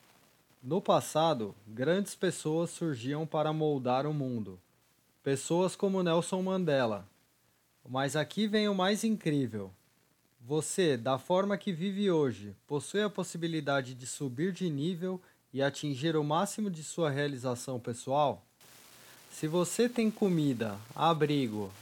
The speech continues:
amigos e autorrespeito, então o próximo passo é a autorrealização,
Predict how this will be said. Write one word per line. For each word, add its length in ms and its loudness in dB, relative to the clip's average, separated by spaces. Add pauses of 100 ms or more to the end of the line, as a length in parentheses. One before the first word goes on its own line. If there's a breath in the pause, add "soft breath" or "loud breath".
amigos 800 0
e 160 -2
autorrespeito, 1120 -2 (420 soft breath)
então 380 0
o 20 -2
próximo 480 0
passo 460 0
é 40 0
a 60 2
autorrealização, 1200 0